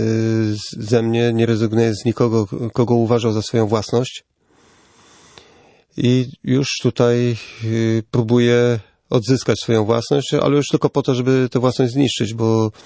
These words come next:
ktoś, kto mu się sprzeciwił, no to, to uważa go za swojego wroga, y, śmiertelnego i kogoś takiego trze-, trzeba już zniszczyć. Także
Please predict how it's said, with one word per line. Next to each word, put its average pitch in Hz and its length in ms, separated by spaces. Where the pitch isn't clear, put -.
ktoś, - 240
kto 123 120
mu 110 100
się 120 120
sprzeciwił, 117 560
no 113 100
to, 117 160
to - 140
uważa 117 440
go 117 180
za 110 120
swojego 110 340
wroga, 113 380
y, 113 180
śmiertelnego 117 720
i 120 420
kogoś 113 220
takiego 113 320
trze-, 117 260
trzeba 117 240
już 113 140
zniszczyć. 120 360
Także 113 460